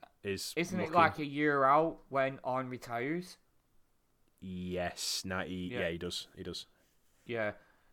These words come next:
Speaker 2: I imagine he's probably pretty beat up by this point.
Speaker 1: Yeah.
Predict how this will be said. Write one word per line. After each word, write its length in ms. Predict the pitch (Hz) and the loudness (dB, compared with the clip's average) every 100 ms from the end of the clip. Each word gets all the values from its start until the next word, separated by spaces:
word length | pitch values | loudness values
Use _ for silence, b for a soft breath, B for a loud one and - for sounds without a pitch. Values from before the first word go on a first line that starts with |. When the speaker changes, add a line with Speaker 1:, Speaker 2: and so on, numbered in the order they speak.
| - | -6
Speaker 2:
I 100 | 131 | -2
imagine 400 | 143 147 - 147 | 2 2 0 -6
he's 140 | 127 | -6
probably 540 | - 147 151 143 127 123 | -2 -2 0 0 0 -4
pretty 360 | - 160 135 | -8 -6 -4
beat 320 | 127 123 117 | -4 -6 -4
up 140 | 135 - | -6 -4
by 200 | 110 107 | -4 -4
this 160 | 110 | -6
point. 360 | - 113 101 98 - _ - | -10 -10 -8 -10 -16 _ -12
Speaker 1:
Yeah. 160 | 90 | -6